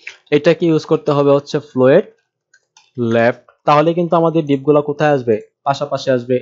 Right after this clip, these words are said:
এই যে ডিপটা কিন্তু পাশাপাশি চলে আসছে। আর এখানে আরেকটা প্রবলেম হবে, যখনই আপনি ফ্লোট লেফট ইউজ করবেন, তখনই কিন্তু ক্লিয়ার বোর্ডটা দিতে হয়। কেন ক্লিয়ার বোর্ড ইউজ করতে হয়, এই বিষয়ে কিন্তু আমরা পূর্বের ভিডিওতে আলোচনা করেছি। তাই আপনি যদি এই বিষয়ে না জেনে থাকেন, তাহলে অবশ্যই প্রথম ভিডিও থেকে আপনাকে শুরু করতে হবে। আমি এখানে গিয়ে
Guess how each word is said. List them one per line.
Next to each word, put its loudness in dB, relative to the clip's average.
এই 0
যে 0
ডিপটা -8
কিন্তু -4
পাশাপাশি -4
চলে -2
আসছে। -6
আর 2
এখানে -2
আরেকটা -2
প্রবলেম 0
হবে, 0
যখনই -2
আপনি -6
ফ্লোট 2
লেফট 2
ইউজ -4
করবেন, -6
তখনই -4
কিন্তু -10
ক্লিয়ার 2
বোর্ডটা -6
দিতে -6
হয়। -6
কেন 4
ক্লিয়ার 4
বোর্ড 2
ইউজ -2
করতে -2
হয়, 2
এই 2
বিষয়ে -2
কিন্তু -4
আমরা 0
পূর্বের -4
ভিডিওতে -4
আলোচনা -2
করেছি। -8
তাই -2
আপনি -6
যদি 2
এই 2
বিষয়ে -2
না 2
জেনে 0
থাকেন, -6
তাহলে 2
অবশ্যই -4
প্রথম -2
ভিডিও -4
থেকে -10
আপনাকে -14
শুরু -16
করতে -14
হবে। -14
আমি 2
এখানে 0
গিয়ে 4